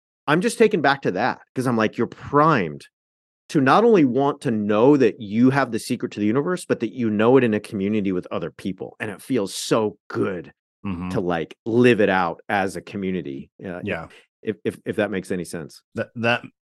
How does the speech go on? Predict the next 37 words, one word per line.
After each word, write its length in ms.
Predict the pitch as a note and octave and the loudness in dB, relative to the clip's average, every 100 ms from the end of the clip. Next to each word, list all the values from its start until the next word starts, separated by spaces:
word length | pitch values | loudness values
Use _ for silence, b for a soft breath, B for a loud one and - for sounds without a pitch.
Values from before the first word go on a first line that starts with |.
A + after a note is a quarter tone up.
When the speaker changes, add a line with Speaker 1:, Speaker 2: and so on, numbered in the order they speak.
| - | 0
Speaker 2:
that 160 | C3+ | 2
makes 220 | D#3 E3+ | 4 2
sense 180 | - D3 - | 2 0 0
to 60 | |
me. 100 | C#3 | 0
And 100 | A#2 | 0
it 80 | B2 | 2
also 280 | C#3+ C#3 D3 | 2 2 2
makes 320 | B2 A2 - | 2 0 -4
sense 360 | A#2+ A2 - - | -4 -4 -6 -6
in 140 | G#2+ | -4
some 180 | - G#2+ | 0 0
ways 180 | G#2+ G2+ | 2 2
of 180 | G2+ F2 | 0 -2
the 40 | |
distortions, 840 | F2 F2+ - G2+ F#2+ F#2 G#2+ G#2 - | -6 -6 -6 -4 -2 -2 -2 -4 -4
'cause 120 | G2+ | 0
I 120 | G#2+ | 2
think 280 | A#2+ A2+ - _ _ _ _ _ _ _ | 2 -2 -10 _ _ _ _ _ _ _
a 60 | B2 | 2
lot 160 | C#3+ | 4
of 100 | D#3 | 4
us 140 | C#3 - | 2 2
that 100 | A#2 | 0
are 60 | A2 | 2
now 280 | G#2 F#2+ - | 0 -2 -4
out, 400 | G2+ F#2+ F2 F2 _ _ B2 | -2 0 -2 -6 _ _ -2
we 160 | A#2 | 2
knew 220 | A2+ B2 | 4 4
the 80 | A#2+ | 2
Bible 320 | G#2 G#2 G#2 | 2 0 0
better 320 | F#2+ F#2+ F#2+ F#2 | -2 -2 -2 -4
than 180 | F#2 | -6
anyone 380 | F#2 G2+ F#2+ F#2+ | -4 -2 0 -2
that's 160 | F2 - | -4 -6
still 260 | - F#2+ | -4 -4
in. 360 | E2+ D#2+ D#2 F#2+ | -4 -8 -10 -14